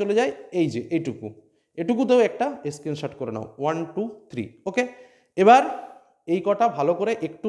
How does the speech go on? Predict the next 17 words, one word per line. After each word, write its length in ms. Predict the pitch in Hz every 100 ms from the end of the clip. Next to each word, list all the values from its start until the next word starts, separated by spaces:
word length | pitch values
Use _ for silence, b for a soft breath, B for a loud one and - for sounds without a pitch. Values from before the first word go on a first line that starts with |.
| -
প্র্যাকটিস 360 | 131 - 190 -
করো, 160 | 214 240 277 B B -
সুন্দর 420 | 208 220 226 240 233 226
করে 140 | 202 -
ছবিটা 280 | 156 151 156 135
দেখো, 220 | 139 214 226 B B _ 127
জুম 180 | 202 254 269
করে 140 | 254 233
করে 120 | 226 214
ছবিটা 280 | - 175 190 175
দেখো, 220 | 170 170 269 - B B -
কাজে 220 | 151 147 175
লাগবে 220 | 175 175 247
পরীক্ষার 340 | 156 156 156 170
হলে 160 | 139 147 165
যাতে 140 | 175 185
সুন্দর 320 | - 180 190